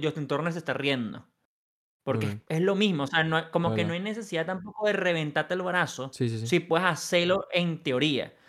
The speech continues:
Speaker 1: O sea, yo entiendo que hay unos bichos que van más lento, entonces puedes hacer la jugada un poco más chill, y hay unos que van más rápido y tienes que forzarla.
Speaker 2: Sí, si, si tú tienes a
Speaker 1: Pero
Speaker 2: Bobby Witt corriendo a primera, tú vas a buscar el out rápido.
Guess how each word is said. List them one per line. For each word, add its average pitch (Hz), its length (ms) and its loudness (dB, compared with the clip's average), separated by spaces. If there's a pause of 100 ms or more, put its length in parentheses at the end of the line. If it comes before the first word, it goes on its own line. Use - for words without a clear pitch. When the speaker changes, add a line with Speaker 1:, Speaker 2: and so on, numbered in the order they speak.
Speaker 1:
O - 20 -20
sea, 139 100 0
yo 143 100 2
entiendo 196 320 -2
que - 180 -10
hay 139 160 2
unos 214 280 -2
bichos 175 260 -6
que 131 80 -2
van 123 120 2
más 165 120 0
lento, 190 280 0
entonces 135 180 -6
puedes 151 180 2
hacer 147 180 -2
la 147 40 0
jugada 139 220 0
un 135 60 -6
poco 156 140 -8
más 160 140 -6
chill, 202 300 -2
y - 40 -6
hay 127 40 0
unos 135 160 0
que 151 60 0
van 143 100 0
más 151 100 -2
rápido 175 240 0
y 165 40 -6
tienes 139 180 -2
que 165 120 -2
forzarla. 139 500 0
Speaker 2:
Sí, 139 80 2
si, 104 160 -4
si - 160 -10
tú 110 60 -4
tienes 139 200 4
a - 20 6
Speaker 1:
Pero 135 100 2
Speaker 2:
Bobby 127 100 2
Witt 117 500 0
corriendo 107 380 0
a 107 60 -2
primera, 120 400 0
tú 104 200 -2
vas 107 100 4
a 127 40 4
buscar 101 320 -2
el 98 280 -4
out 98 180 -8
rápido. 101 460 -6